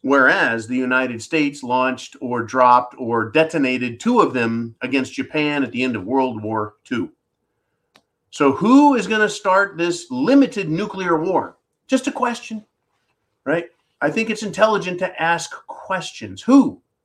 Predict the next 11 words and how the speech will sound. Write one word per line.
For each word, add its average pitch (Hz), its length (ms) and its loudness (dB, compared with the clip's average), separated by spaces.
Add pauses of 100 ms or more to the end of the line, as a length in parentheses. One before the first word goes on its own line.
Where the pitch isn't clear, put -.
(1600)
The 123 60 -8
Soviet 208 480 -2
Union, 165 400 0
through 175 180 -6
their 151 280 0
darkest, 208 680 2 (440)
most 180 340 4
evil 202 380 -2
communist 190 640 0
days, 135 440 0
never, 135 720 0